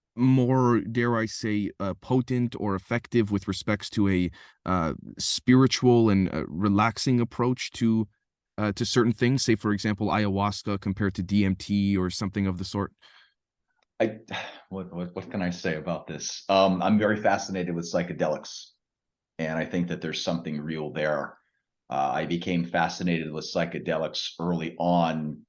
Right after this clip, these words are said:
Speaker 2: listening to stories about how artists accessed, uh, their creativity after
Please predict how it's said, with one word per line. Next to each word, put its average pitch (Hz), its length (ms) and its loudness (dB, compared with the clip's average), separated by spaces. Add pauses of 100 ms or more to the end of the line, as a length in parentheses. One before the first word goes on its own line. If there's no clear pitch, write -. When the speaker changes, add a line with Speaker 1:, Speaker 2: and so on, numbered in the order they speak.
(460)
Speaker 2:
listening 87 580 -2
to 73 80 -10
stories 80 680 -4
about 78 460 -2
how 78 640 0 (1500)
artists - 840 0 (920)
accessed, 82 760 -2 (260)
uh, 73 140 -8
their 87 280 -2
creativity 87 1160 0 (580)
after 85 800 0